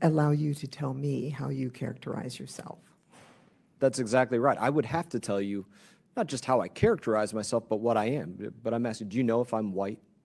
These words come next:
Speaker 1: I do not know.
Speaker 2: Half black?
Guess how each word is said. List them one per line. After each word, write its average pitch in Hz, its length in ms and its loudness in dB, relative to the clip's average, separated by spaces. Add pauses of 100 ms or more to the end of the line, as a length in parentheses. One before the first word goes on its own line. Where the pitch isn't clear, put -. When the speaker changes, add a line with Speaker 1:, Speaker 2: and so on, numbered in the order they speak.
(760)
Speaker 1:
I 147 280 2 (240)
do 151 160 -4
not 147 460 0
know. - 260 -8 (1700)
Speaker 2:
Half 113 280 -2
black? 107 400 0